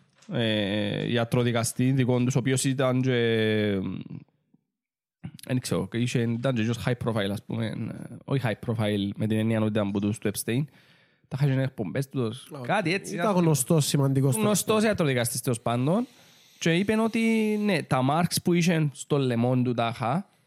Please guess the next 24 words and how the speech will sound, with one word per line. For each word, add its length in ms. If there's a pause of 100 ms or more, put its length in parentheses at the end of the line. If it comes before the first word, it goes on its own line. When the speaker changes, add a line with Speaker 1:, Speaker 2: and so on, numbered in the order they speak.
(520)
Speaker 1:
είναι, 280 (1200)
είναι 160 (120)
marks 220
που, 140
ας 120
πούμε, 160
έχει 200
κάποιος 680 (400)
που, 100 (840)
που 80
Speaker 2:
Βάλει 280
Speaker 1:
αυτοκτόνα-, 300
Speaker 2:
θηλιά. 360
Speaker 1:
ναι, 200
που 160
βάλει 240
θηλιά, 260
γιατί 240
ήταν 400
πιο 180
πάνω, 360
ήταν 320
κάπου 220
δαμέ. 340